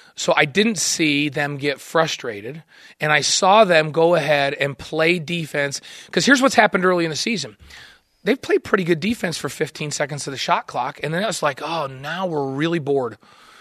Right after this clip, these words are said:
We're really bored with this. Come on, can we get on with this so we can get the ball back?" <laughs> And when you get bored defensively, you get high. So you don't, not meaning you get high like,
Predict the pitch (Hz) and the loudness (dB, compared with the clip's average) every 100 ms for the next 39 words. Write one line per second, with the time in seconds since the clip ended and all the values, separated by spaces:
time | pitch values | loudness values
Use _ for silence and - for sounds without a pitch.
0 | - - 220 262 254 208 226 196 180 160 | -20 2 4 6 8 10 10 10 8 6
1 | - 202 190 202 220 220 226 214 196 - | 4 2 2 2 4 4 6 6 6 6
2 | - 190 185 180 180 180 185 - - - | 6 6 6 6 6 6 2 0 -18 -16
3 | - - 185 190 185 196 233 233 180 208 | -16 0 2 4 4 4 6 4 8 8
4 | 190 165 160 165 185 - 147 139 147 - | 8 4 2 2 2 0 -2 -2 -4 -8
5 | - - 165 170 147 156 156 156 196 202 | -16 -6 0 2 2 4 4 4 2 -2
6 | _ _ - 180 175 170 170 - - _ | _ _ -4 2 2 2 -4 -20 -20 _
7 | - 160 156 - 151 143 143 143 139 127 | -6 -2 -2 -2 -6 -4 -2 0 0 2
8 | 147 139 139 127 | 4 4 4 0